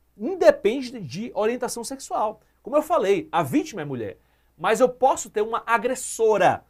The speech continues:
numa relação entre duas mulheres, uma relação homoafetiva. E ali eu posso aplicar a Lei Maria da Penha, em favor daquela vítima mulher,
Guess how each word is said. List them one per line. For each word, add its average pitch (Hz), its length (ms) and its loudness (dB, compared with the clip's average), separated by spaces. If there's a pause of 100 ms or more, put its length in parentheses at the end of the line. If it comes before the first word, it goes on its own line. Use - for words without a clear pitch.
(240)
numa 175 180 -2
relação 202 480 0
entre 214 180 -4
duas 165 260 -2
mulheres, 226 380 -2
uma 147 100 0
relação 151 340 -4
homoafetiva. 170 680 -8 (540)
E 240 100 2
ali 139 200 6
eu 190 100 2
posso 123 240 -8
aplicar 233 300 -6
a 160 40 -2
Lei 165 140 -2
Maria 147 240 -4
da - 80 -8
Penha, 320 340 -10 (340)
em 123 80 -12
favor 127 280 -2
daquela 143 400 -2
vítima 170 420 -10
mulher, - 380 -6